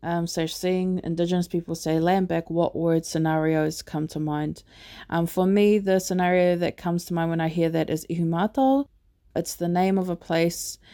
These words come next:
in Auckland that was under threat of being developed, and members of the local tribe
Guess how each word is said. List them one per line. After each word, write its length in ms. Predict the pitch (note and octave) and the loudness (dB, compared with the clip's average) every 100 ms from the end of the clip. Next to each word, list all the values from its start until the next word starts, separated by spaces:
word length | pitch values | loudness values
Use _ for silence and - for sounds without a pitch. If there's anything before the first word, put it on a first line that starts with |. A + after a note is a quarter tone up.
| - | -12
in 160 | - G#3 | 0 2
Auckland 480 | D#3+ F3+ F#3 E3 F3 | 2 0 0 0 2
that 220 | E3 - _ | 2 0 _
was 280 | D#3 E3 - | -4 -4 -4
under 220 | F3+ F#3 | -2 0
threat 320 | F3+ - E3+ - | 0 0 -2 0
of 220 | D#3 D#3+ | -4 -4
being 180 | E3+ D#3+ | -4 -2
developed, 560 | D#3+ E3 D#3+ D3+ - - | 0 2 2 0 -4 -8
and 240 | D3+ D#3 D#3+ | -4 -2 0
members 300 | E3+ E3+ E3 | 0 0 0
of 260 | E3 D#3+ | 0 -2
the 120 | D#3+ | -2
local 340 | D#3+ E3+ F3+ F3 | 0 2 0 -6
tribe 460 | - D#3 D#3 D#3+ | -4 -2 0 0